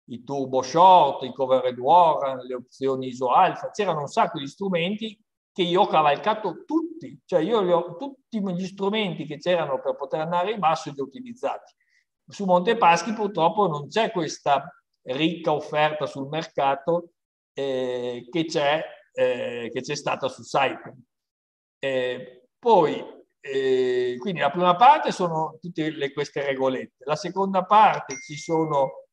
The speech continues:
Eh, tutto quello che bisogna sapere step by step, c'è dalle voci di corridoio. Infatti io ad esempio,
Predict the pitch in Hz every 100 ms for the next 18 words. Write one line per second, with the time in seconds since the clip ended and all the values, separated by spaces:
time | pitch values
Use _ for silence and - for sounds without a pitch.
0 | _ _ _ _ 143 135 127 123 123 117
1 | 117 117 - 190 160 156 180 160 156 139
2 | 143 147 151 - 202 180 135 - 139 139
3 | 135 131 196 190 - 127 120 139 151 147
4 | 151 190 180 156 160 160 202 175 135 175
5 | 170 156 156 165 180 - -